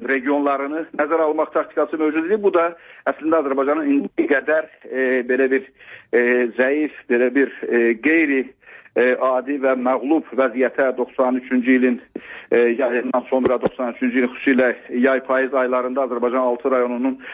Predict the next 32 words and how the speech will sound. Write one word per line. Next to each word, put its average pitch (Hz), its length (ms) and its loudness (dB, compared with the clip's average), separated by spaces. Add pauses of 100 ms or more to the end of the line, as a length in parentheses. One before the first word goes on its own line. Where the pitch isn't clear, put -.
(140)
işğal 160 280 2
olunmasına 135 480 -2
gətirib 127 260 -2
çıxaran 139 580 0
bir 131 200 0 (440)
zəif, 143 400 2
e, 127 280 0
siyasətin, 135 600 0 (140)
e, 127 100 -2
qurulmasına 139 680 0 (280)
hər 180 160 2
halda 151 220 0 (100)
Mütəllibov 135 480 -2
hakimiyyəti 127 800 -2
yol 156 160 4
verməmişdi. 131 480 -2
Hesab 208 220 2
edirəm 202 220 0
ki, 208 100 -12
Mütəllibov 196 400 -2
hakimiyyətinin 190 500 -4
ən 196 220 0
böyük 180 320 2
səhvi, 180 480 -2 (680)
e, 120 80 2 (300)
öz 233 180 -2
xalqına 170 480 -4
yox, 202 300 0 (240)
e, 135 160 0 (100)
Moskvaya, 165 540 0 (260)
e, 117 300 -8
istinadən 151 560 -2